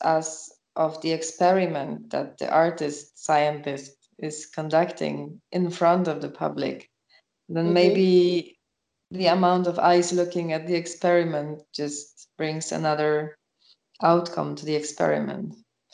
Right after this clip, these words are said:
Speaker 2: I think it is, yeah. It is, and, uh, it's, uh,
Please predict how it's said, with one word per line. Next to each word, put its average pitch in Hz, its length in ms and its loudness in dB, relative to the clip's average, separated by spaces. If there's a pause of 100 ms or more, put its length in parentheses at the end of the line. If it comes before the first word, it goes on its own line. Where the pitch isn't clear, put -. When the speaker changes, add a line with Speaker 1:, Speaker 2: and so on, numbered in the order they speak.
(560)
Speaker 2:
I 220 300 6
think 240 420 -8
it 233 160 -4
is, 202 380 -2 (240)
yeah. 196 240 -4 (1120)
It 214 200 -6
is, 240 340 0
and, 185 340 -4
uh, 190 920 -6
it's, - 260 -10
uh, 185 560 0